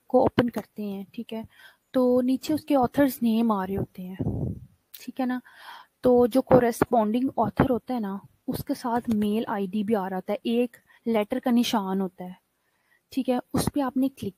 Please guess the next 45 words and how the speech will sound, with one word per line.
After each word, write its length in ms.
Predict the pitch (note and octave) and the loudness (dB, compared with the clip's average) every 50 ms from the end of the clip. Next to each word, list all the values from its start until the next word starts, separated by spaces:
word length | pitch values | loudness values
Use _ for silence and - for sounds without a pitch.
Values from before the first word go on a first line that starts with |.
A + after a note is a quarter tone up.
| _ | _
करना 240 | - C#4 C4 C4 C4+ | -2 0 0 0 0
है, 100 | C#4 C4+ - _ _ - - - - _ _ _ _ _ _ | -2 -4 -8 _ _ -20 -20 -20 -20 _ _ _ _ _ _
ठीक 180 | - B3+ - - | -12 -8 -6 -4
है? 260 | B3+ C4 C4 - - | -4 -4 -4 -6 -6
जब 140 | - - C4 _ - | -6 -6 -8 _ -6
click 200 | - C4 C4+ - | -6 -6 -4 -4
करेंगे 360 | - A#3+ G#3 G#3 G3+ G#3 G#3+ | -4 -4 -4 -4 -6 -6 -6
तो 160 | A3 - B3+ B3+ | -6 -4 -4 -4
सामने 440 | - B3 G#3 G3+ G3+ G#3+ A3 A#3 | -4 -6 -6 -6 -4 -4 -4 -4
ही 180 | A#3+ B3 B3 A#3+ _ - - - - - - - - | -4 -4 -6 -8 _ -18 -20 -20 -20 -20 -16 -6 -2
उसकी 220 | C4+ B3+ - D4 C4+ | -2 0 2 4 4
mail 280 | A#3 A3 G3+ G#3 G#3 | 4 4 2 2 0
open 240 | G#3+ G3+ - G#3+ G#3 | 0 -2 -2 -4 -4
हो 100 | F#3+ F3+ | -4 -4
जाएगी, 220 | F3 G#3 G3+ G3+ | -6 -6 -6 -4
मतलब 220 | A3+ A3 G#3 A#3 A3 | -2 -2 -2 -4 -6
उसकी 200 | A3+ - - B3+ | -6 -4 -2 -2
mail 260 | A3 G#3+ G#3+ G3+ G#3+ - | 0 0 -2 -4 -4 -4
ID, 420 | A3+ G3 F#3+ E3+ - F#3 F3+ - _ _ _ _ - | -4 -6 -6 -6 -8 -10 -12 -14 _ _ _ _ -2
और 140 | - C4 C4 - | -2 0 0 0
उस 160 | C#4 - - | -2 -2 -2
पे 140 | - D4+ D4 | 0 2 2
आपने 300 | C4 G#3+ G3+ - A3 G#3+ | 2 2 0 -2 -4 -2
reply 280 | G#3+ G#3+ - A3 A3 | -2 -2 -4 -4 -6
कर 140 | A3 - A3 | -6 -6 -8
देना 280 | F#3 F3+ G#3 G3 G3+ G3+ | -6 -6 -6 -6 -6 -6
है 60 | G#3+ | -6
कि, 180 | - A#3 A#3 A3+ - _ _ _ - - - - - - _ _ _ - | -2 -2 -2 -2 -4 _ _ _ -20 -20 -20 -20 -20 -20 _ _ _ -2
अ, 300 | B3 A3 A3 G#3+ G#3 G3+ | 0 0 0 0 0 0
good 200 | G3 G#3+ G#3+ G3 G#3+ | 0 0 0 2 2
morning, 400 | G#3 G#3 G3+ G3+ G3+ G#3 G#3 G#3 G#3+ F#3+ F#3 - | 2 2 2 2 0 0 0 -2 -2 -4 -6 -4
good 140 | G3+ A3 G3 | -2 0 0
evening 340 | G#3 G3+ - G3+ G3+ G#3 G3+ | 0 -2 -2 -4 -4 -4 -4
करके 280 | G#3 G3+ G3+ - B3 | -6 -8 -4 0 2
उसको 400 | A#3+ A3 - - - A3+ G#3 G#3 A3 - - - - - - - - - - | 2 2 0 0 2 4 4 6 8 8 8 10 10 8 8 6 6 2 0
greet 240 | G#3 G3+ A3 G#3+ - | -4 -6 -6 -6 -8
करके 340 | _ - G#3+ G#3+ - - A#3+ | _ -6 -6 -6 -2 0 0
उसके 220 | A3+ - - A#3 | 0 0 -2 -6
बाद 240 | G#3 G#3+ G#3 G#3 G#3 | -6 -8 -8 -10 -10
आपने 380 | G3+ G3+ _ - G3+ G3+ G3+ - _ _ _ _ - _ _ _ - | -12 -12 _ -10 -10 -10 -10 -12 _ _ _ _ -20 _ _ _ -12
अपना 240 | A#3+ - - A3+ G#3+ | -10 -8 -6 -6 -4
लिख 180 | G3+ G#3+ G#3 | -4 -4 -4
देना 240 | G#3+ G3+ A3+ G#3+ G3+ | -4 -4 -4 -2 -2
है 80 | G#3 G#3 | -4 -6
कि, 360 | - - G#3+ G#3 G3+ G3 G3 | -4 -4 -4 -2 -2 -4 -4